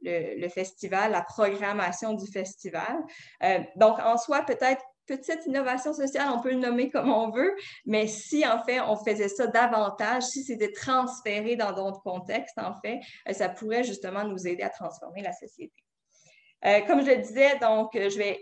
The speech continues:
terminer là-dessus. J'ai vu vos messages, Gabriel et Laurie. Euh, en fait, c-, l'innovation sociale, c'est pas réinventer la roue nécessairement. C'est important de faire de la veille, de voir ce qui se fait ailleurs,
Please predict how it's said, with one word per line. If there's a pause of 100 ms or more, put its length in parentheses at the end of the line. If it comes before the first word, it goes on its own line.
(120)
terminer
là-dessus.
J'ai
vu
vos
messages,
Gabriel
et
Laurie. (480)
Euh, (320)
en
fait,
c-, (280)
l'innovation
sociale,
c'est
pas
réinventer
la
roue
nécessairement.
C'est
important
de
faire
de
la
veille,
de
voir
ce
qui
se
fait
ailleurs,